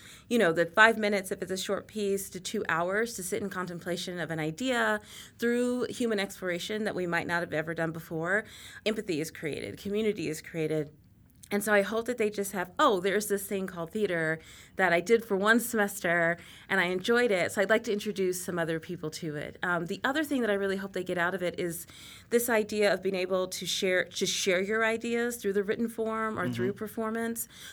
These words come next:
Speaker 1: Confidence, obviously, is one thing that, 'cause a lot of students come and say, "Well, I took this class 'cause I'm in journalism or I'm in law or I'm in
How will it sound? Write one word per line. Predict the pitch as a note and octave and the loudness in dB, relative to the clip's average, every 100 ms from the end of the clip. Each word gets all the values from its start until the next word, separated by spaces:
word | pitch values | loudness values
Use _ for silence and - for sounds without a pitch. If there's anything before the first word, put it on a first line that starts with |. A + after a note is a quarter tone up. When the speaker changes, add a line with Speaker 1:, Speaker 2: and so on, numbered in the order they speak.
| - | -6
Speaker 1:
Confidence, | - A#3 B3 G#3+ E3 C#3 | 0 6 6 6 4 4
obviously, | D#3+ D3+ D#3 D#3 D3+ | 4 4 2 0 2
is | C#3+ D3+ | 2 2
one | D#3+ | 0
thing | D#3 E3 D3+ | 0 -2 0
that, | D3 C3+ - | 2 2 2
'cause | F#3+ | 2
a | |
lot | G#3 A3+ | 4 4
of | |
students | A3+ G3+ F#3 | 4 -2 -2
come | G3 F3 | -4 -4
and | E3+ | -2
say, | F3 | -2
"Well, | E3 | 0
I | E3 | -2
took | - | -4
this | F#3 F#3 | -8 -6
class | F3+ E3+ E3+ | 0 0 0
'cause | - E3+ D#3+ - - - - | -2 -2 -2 -8 -18 -12 0
I'm | F3 | 2
in | F#3 | 2
journalism | C#4+ D4 C4+ A#3+ A#3+ A3 A3 G#3 | 4 4 4 2 4 4 4 2
or | E3 D#3+ | 2 2
I'm | D#3+ | 2
in | F3+ | 0
law | B3 C4 B3 A#3 A3 G3 | 2 4 4 4 4 4
or | F3 | 4
I'm | E3+ | 2
in | E3 | 0